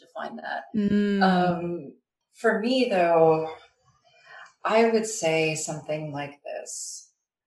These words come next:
Speaker 1: Acting authentically is acting as much as possible under the circumstances, including, including under the circumstance of, like, never having even complete self-knowledge.
Speaker 2: Mm.
Speaker 1: Um,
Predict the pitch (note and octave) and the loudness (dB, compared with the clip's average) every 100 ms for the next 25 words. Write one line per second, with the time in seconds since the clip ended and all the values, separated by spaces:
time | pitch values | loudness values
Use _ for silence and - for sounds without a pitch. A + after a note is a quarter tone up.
0 | _ _ - G#3 G#3 G#3 F3+ D#3+ E3 D3 | _ _ -2 -2 -2 -6 -4 -4 -4 -8
1 | D3+ D3+ - D3 D3 C#3+ - C#3+ D3 - | -8 -12 -8 -8 -6 -8 -10 -10 -10 -10
2 | - - - D#3 D3+ D3+ - _ _ _ | -12 -12 -10 -8 -8 -10 -14 _ _ _
3 | _ - G3 F#3 F#3 F3+ F#3+ - E3+ D#3+ | _ -2 0 0 -2 -2 -4 -8 -6 -6
4 | E3 D#3+ E3 D#3+ - D#3 D#3 D#3+ - D3+ | -6 -4 0 2 0 -2 -6 -8 -10 -14
5 | D3+ - C#3+ C#3+ C#3+ - - - - - | -18 -20 -16 -16 -16 -18 -18 -16 -14 -14
6 | - - - D#3+ - E3 D#3+ D#3+ D#3 D3+ | -16 -18 -20 -20 -16 -10 -4 -4 -4 -10
7 | D3 _ _ _ _ E3+ E3+ F#3 F3 D#3+ | -16 _ _ _ _ -14 -8 -2 0 0
8 | D#3 D#3+ D#3+ - D#3 D3 - C#3+ C#3 D3 | -2 -4 -6 -8 -10 -8 -6 -6 -6 -12
9 | - C3 C3 - D#3 D3 D#3 D3+ D3 D3 | -8 -6 -6 -10 -10 -4 -4 -2 -4 -4
10 | C#3 C#3+ - D3 - G3 - A3 G#3+ - | -6 -8 -8 -10 -6 -8 -6 -6 -8 -8
11 | G#3+ A3+ A3+ - - - G#3+ - A3+ A3 | -12 -12 -10 -10 -10 -12 -14 -2 2 4
12 | G#3+ G#3 G3+ F#3+ E3+ E3 D#3+ D#3+ D#3 D3+ | 4 2 0 0 2 4 2 -2 -8 -14